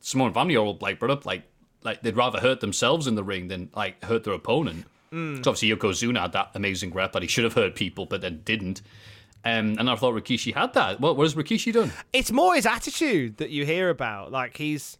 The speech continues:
Speaker 1: Oh, wait, no, they had the King of the Ring this year. I
Speaker 2: Uh,
Speaker 1: forgot about
Speaker 2: we
Speaker 1: that.
Speaker 2: King of the Ring two thousand, where he was grumpy 'cause he had to wrestle three matches and he wasn't winning King of the Ring. Then, then,
Speaker 1: <laughs>
Speaker 2: then
Speaker 1: That's
Speaker 2: and
Speaker 1: hilarious.
Speaker 2: there was his T N A run,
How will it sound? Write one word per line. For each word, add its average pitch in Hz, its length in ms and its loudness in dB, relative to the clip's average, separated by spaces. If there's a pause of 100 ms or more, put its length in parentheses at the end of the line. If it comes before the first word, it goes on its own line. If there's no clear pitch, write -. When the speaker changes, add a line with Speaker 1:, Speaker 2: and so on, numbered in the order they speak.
Speaker 1:
Oh, 151 380 8
wait, 143 340 6
no, 143 220 6
they 131 80 4
had 127 140 6
the 117 40 2
King 117 180 0
of 110 40 0
the 107 60 0
Ring 120 180 4
this 104 220 -2
year. 98 100 0
I 123 60 2
Speaker 2:
Uh, - 20 4
Speaker 1:
forgot 220 220 6
about 185 200 -2
Speaker 2:
we 220 120 4
Speaker 1:
that. 220 100 4
Speaker 2:
King 254 120 4
of 247 40 6
the 247 60 8
Ring 233 80 4
two 226 120 2
thousand, 202 380 4
where 151 140 6
he 156 80 4
was 147 80 2
grumpy 160 420 2
'cause - 80 -12
he 156 60 4
had 135 60 2
to 143 60 0
wrestle 135 200 0
three 156 140 2
matches 143 320 0
and 127 80 -4
he 139 40 0
wasn't 135 340 2
winning 131 160 -2
King 123 200 -6
of 120 40 -6
the 123 80 0
Ring. 113 300 -2 (300)
Then, 196 320 2
then, - 0 -
Speaker 1:
<laughs> 170 280 4
Speaker 2:
then - 20 -
Speaker 1:
That's 220 960 4
Speaker 2:
and 202 200 2
Speaker 1:
hilarious. 170 240 -4
Speaker 2:
there 208 160 6
was 208 160 6
his 185 120 -2
T 214 200 4
N 202 80 4
A 208 180 6
run, 101 360 0